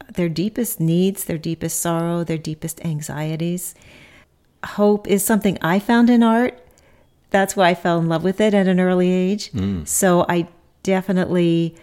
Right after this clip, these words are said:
Speaker 1: try to have a message of hope in my art, which is something intangible. I can't even explain,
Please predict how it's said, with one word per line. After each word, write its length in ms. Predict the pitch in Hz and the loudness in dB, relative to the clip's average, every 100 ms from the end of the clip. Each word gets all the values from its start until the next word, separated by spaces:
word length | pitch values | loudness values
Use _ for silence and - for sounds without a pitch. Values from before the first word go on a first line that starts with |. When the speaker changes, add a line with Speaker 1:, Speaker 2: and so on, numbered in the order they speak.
| - _ _ _ _ _ | -20 _ _ _ _ _
Speaker 1:
try 480 | - 202 175 170 170 | -6 -2 0 2 -2
to 540 | - 185 170 160 160 - | -4 -2 0 0 -2 -6
have 200 | 180 170 | -6 -4
a 100 | 165 | -2
message 560 | 165 170 - 170 175 - _ - | -2 -4 -4 -6 -8 -18 _ -10
of 140 | 170 160 | -10 -6
hope 340 | 180 170 - | -6 -6 -6
in 140 | 170 | -6
my 180 | 165 160 - | -4 -6 -6
art, 340 | 165 160 147 - | -6 -6 -8 -4
which 240 | 185 170 | -4 -2
is 160 | 170 160 | -4 -2
something 540 | 196 185 190 175 165 - - _ _ - - - - | -2 0 0 0 0 -6 -20 _ _ -20 -20 -14 0
intangible. 1040 | 202 196 190 226 220 180 170 165 214 - - _ _ - | 4 4 2 2 2 2 0 -2 -4 -10 -20 _ _ -6
I 100 | 180 | -4
can't 320 | 175 196 185 | 0 0 2
even 240 | 180 180 170 | 2 0 -2
explain, 600 | - - 180 170 165 | -6 -4 -2 0 -2